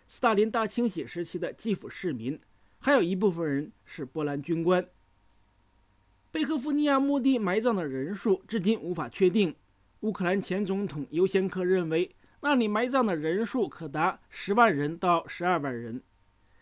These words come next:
前罗马天主教皇约翰保罗二世二零零一年曾去贝科夫尼亚墓地哀悼死者。波兰总统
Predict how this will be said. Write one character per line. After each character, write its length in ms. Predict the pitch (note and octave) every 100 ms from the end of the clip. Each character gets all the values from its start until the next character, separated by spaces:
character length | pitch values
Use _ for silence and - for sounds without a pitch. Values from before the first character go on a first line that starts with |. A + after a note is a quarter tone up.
| _ _ _
前 180 | - C#4
罗 180 | D4+ D#4
马 180 | A3+ G#3
天 280 | G#3 C4+
主 120 | G#3 E3+
教 340 | - A#3 F#3
皇 400 | C3+ D#3+ E3+ - -
约 160 | G#3+
翰 260 | A3+ G#3+ D#3
保 140 | C#3
罗 140 | A#2 D#3+
二 260 | A3 G#3
世 380 | E3 - G#3 - _ _ _
二 120 | B3
零 200 | A#3 B3
零 140 | B3+ C4+
一 200 | D#4 D#4
年 300 | E3+ D#3 - _ -
曾 260 | E3+ F#3+
去 220 | - G#3 -
贝 140 | G#3+ F#3+
科 180 | G3
夫 100 | G3
尼 200 | G3+ G#3+
亚 120 | A3+ G3
墓 240 | G#3+ A3
地 300 | G#3 G#3 - _ -
哀 160 | F#3 F3+
悼 280 | F3+ A2
死 320 | - - C3 C#3
者。 220 | A#2+ - _ _ _ _ _ _ -
波 120 | A3+
兰 220 | G3+ G#3+
总 280 | E3+ G3 A3+
统 260 | - C3+